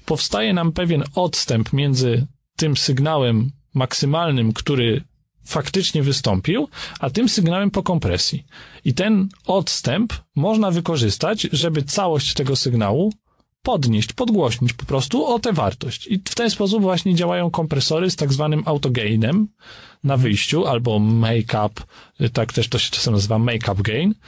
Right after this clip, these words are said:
które podnoszą całość sygnału o wartość, o którą udało się ten sygnał skompresować. W ten sposób właśnie powstaje,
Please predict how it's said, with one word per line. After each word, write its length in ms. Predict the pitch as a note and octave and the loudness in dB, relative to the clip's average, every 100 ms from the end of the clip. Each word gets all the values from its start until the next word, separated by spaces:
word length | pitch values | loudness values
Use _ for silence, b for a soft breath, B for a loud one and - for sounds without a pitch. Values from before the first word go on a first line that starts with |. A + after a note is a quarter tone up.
| B B _ | B B _
które 300 | - G3+ A#3+ | -4 -2 -2
podnoszą 760 | - E3+ D3+ D#3+ A3 G#3+ D#3+ D3 | -2 -2 0 2 2 0 0 -2
całość 640 | - F#3 D#3 C#3 - - _ - - - - | -2 0 0 0 -2 -8 _ -20 -20 -20 -16
sygnału 680 | - - A#2+ A2+ G2 D#3 C4 B B B | -6 -2 0 0 2 0 -2 B B B
o 120 | D#3 | 0
wartość, 920 | C3+ D3 F#3+ F#3+ F3+ A#3+ C#4+ - - - - _ _ _ _ _ _ - | 2 2 0 -2 -2 0 0 -4 -6 -10 -20 _ _ _ _ _ _ -8
o 80 | E3+ | -4
którą 220 | - G#3 | 0 -2
udało 440 | E3+ D3+ F#3 F#3+ | 0 0 2 2
się 120 | F3 D#3+ | 0 0
ten 120 | D#3 | 0
sygnał 280 | D3+ D#3 D3+ | 0 0 0
skompresować. 600 | D#3 C#3+ D3 B2 D2+ - | -2 -2 -2 -2 -4 -4
W 60 | |
ten 120 | G3 | -2
sposób 380 | G3+ F3+ G3+ G#3+ | 0 0 0 0
właśnie 360 | E3 D#3 F#3+ G3 | 0 0 -2 -2
powstaje, 520 | - - F3 E3+ | -4 -2 0 0